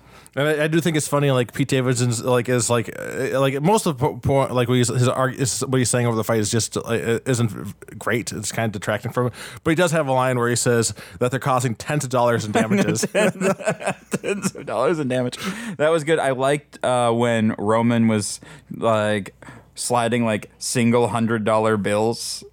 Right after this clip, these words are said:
Speaker 2: as, like,
Speaker 1: Yeah, like, just
Speaker 2: all these illegal goods are gonna be really cheap. Like, he doesn't, uh, know what the value of money is
Speaker 1: That doesn't even
Speaker 2: anymore.
Speaker 1: cost, yeah, that doesn't even cover the cost of the muffin. <laughs>
Speaker 2: Oh, yeah, Han gets high.
Speaker 1: Yeah, and it co-, it, like, has no effect, no bearing on the plot. It's just, like,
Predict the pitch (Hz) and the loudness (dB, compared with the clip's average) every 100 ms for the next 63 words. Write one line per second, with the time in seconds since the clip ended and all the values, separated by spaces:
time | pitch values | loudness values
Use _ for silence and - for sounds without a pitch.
0 | - 117 107 113 - 107 104 104 139 147 | -4 -2 -2 -4 -4 -2 -2 0 0 2
1 | 123 123 - - 131 127 123 131 123 127 | 0 -4 -8 -6 0 0 2 0 2 2
2 | 117 117 113 117 104 113 107 110 107 110 | 2 0 2 0 0 0 0 0 2 0
3 | 110 101 110 104 101 - 110 - 120 120 | 0 0 0 -2 -4 -2 -4 0 -2 0
4 | 113 117 117 110 107 104 107 113 113 101 | 0 0 0 0 2 2 2 0 0 0
5 | 101 107 107 98 98 104 110 120 160 160 | 0 2 0 2 0 2 2 2 2 2
6 | - 147 135 131 131 131 135 127 127 127 | 2 0 -2 -2 0 2 2 2 2 0
7 | 113 123 120 123 - 113 - 104 139 - | 2 0 0 -2 -2 -4 -4 -2 -2 0
8 | 196 - - - - - - - - - | -4 -6 -6 -2 -2 -4 -20 -20 -14 -2
9 | 143 127 - 139 139 117 - 95 87 - | 0 0 0 0 2 0 -2 -4 -6 -14
10 | - - - 160 160 135 - 151 151 - | -20 -20 -4 0 2 0 -2 0 0 -4
11 | - - 165 - 143 139 - 143 110 117 | -16 -4 -2 0 0 0 0 -2 -2 0
12 | 147 143 135 123 90 110 147 135 123 120 | 2 2 2 -2 -4 -2 -2 2 2 2
13 | 110 92 104 85 - 110 120 113 117 110 | 0 0 0 0 0 -2 0 0 2 0